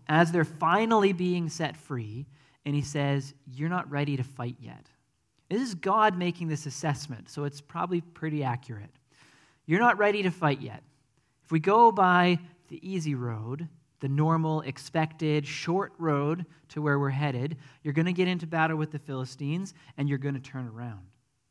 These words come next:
So he leads them by the wilderness. But if you fast forward four chapters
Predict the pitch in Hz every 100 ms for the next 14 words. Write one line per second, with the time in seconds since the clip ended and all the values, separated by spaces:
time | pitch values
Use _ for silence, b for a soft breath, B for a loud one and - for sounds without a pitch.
0 | _ _ _ _ _ 143 160 165 175 151
1 | 147 135 123 123 143 139 104 98 - -
2 | _ _ _ _ _ _ _ _ _ _
3 | 151 180 226 196 320 359 - 247 262 240
4 | 180 190 190 - 190 196 156 117 143 -